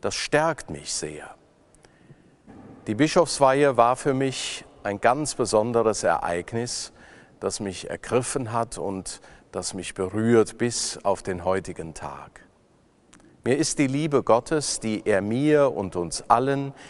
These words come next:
in den Sakramenten schenkt, ganz deutlich bewusst geworden. In den kommenden Monaten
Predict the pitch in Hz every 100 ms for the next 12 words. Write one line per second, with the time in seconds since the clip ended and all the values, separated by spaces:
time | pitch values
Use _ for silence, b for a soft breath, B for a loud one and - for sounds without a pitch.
0 | B 95 95 92 92 90 98 95 110 123
1 | 110 101 113 110 107 - 101 131 139 -
2 | - 110 117 120 113 - 113 101 95 -
3 | 73 69 73 76 - - _ _ _ _
4 | _ _ _ _ _ _ _ _ _ _
5 | _ _ _ 107 110 101 131 143 139 104
6 | 90 92 107 131 - 151 170